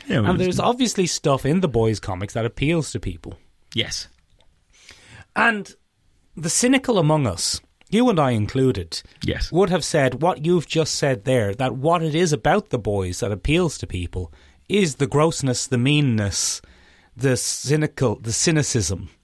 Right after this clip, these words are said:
Speaker 1: Yeah.
Speaker 2: of it. And that to try and adapt that while stripping that out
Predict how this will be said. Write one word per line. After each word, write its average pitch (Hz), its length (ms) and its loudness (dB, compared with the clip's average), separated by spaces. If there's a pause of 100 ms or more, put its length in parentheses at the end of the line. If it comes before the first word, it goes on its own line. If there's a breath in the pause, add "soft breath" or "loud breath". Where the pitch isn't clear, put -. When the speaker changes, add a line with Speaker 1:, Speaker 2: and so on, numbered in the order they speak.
Speaker 1:
Yeah. 170 280 2
Speaker 2:
of 117 180 -2
it. - 220 -12 (680 loud breath)
And 165 240 0
that 160 320 0 (160)
to - 100 -8
try 196 380 2
and 214 180 2
adapt - 580 -2
that - 360 -16 (960)
while 151 440 2
stripping 147 600 0
that 113 240 2
out 117 460 0